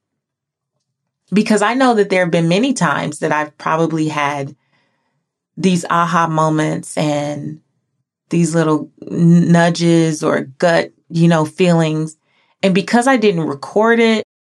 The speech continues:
because maybe it didn't happen immediately, I completely forgot about it, right?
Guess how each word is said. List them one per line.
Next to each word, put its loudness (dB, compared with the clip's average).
because 0
maybe 2
it 2
didn't 0
happen -2
immediately, 2
I -4
completely 0
forgot -2
about -2
it, -8
right? -2